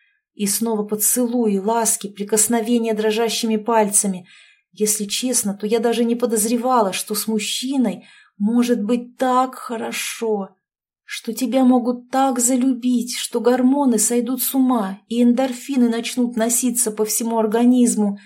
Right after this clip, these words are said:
заставляя отключаться мозг. Это же просто механические действия, физика. Но если добавить туда сошедшую с ума химическую составляющую, то все оказывается куда сложнее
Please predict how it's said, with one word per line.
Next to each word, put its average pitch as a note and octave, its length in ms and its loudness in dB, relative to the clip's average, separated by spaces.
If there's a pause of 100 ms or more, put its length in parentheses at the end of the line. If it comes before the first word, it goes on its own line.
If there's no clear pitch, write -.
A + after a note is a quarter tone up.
(140)
заставляя G#3 760 0
отключаться G3 840 -4
мозг. G3 540 0 (500)
Это G#3+ 200 -6
же A#3 120 -4
просто B3+ 360 -6
механические B3 840 0
действия, G#3 680 -2 (180)
физика. G3+ 680 -2 (420)
Но G3 120 -2
если G#3 360 -2
добавить G3+ 540 0
туда G#3 320 -2
сошедшую G#3 680 -2
с - 140 -4
ума G#3+ 220 0
химическую G3+ 680 -2
составляющую, F#3+ 1160 -4 (460)
то G#3+ 80 -10
все B3 260 2
оказывается A#3 640 2
куда A#3 300 0
сложнее A3+ 880 2